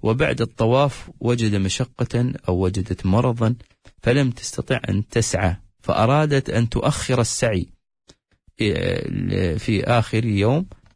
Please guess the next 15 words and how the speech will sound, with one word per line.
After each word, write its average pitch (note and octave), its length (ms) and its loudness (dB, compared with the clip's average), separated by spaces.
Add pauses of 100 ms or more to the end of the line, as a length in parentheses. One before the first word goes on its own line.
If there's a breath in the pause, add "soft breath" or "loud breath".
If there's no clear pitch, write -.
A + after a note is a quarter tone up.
(220)
فمثل A#2 360 0
هذه G2 360 2
الحالة A#2 480 2 (480 soft breath)
عندما A2+ 400 2
تريد B2 340 -2
أن F#2+ 200 0
تسعى C3 400 0
لا C#3+ 180 4
تسعى C3+ 560 -2
سعياً A2 380 0
منفردا، F2 680 0 (100)
وإنما G#2 420 2
تطوف C#3 460 0
أولًا D3 480 2 (800)
طواف G2+ 640 2